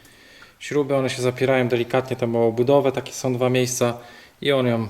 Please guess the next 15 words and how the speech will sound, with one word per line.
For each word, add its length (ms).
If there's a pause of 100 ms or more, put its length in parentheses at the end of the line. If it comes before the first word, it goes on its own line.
(220)
dosłownie 480
wypcha. 280 (1200)
To 200
jest 380
pompa, 500 (800)
zaraz 220
wam 180
powiem, 460 (1000)
to 120
jest, 240
moi 240
mili, 260
pompa 320
oryginał. 480 (1200)
Jeszcze 500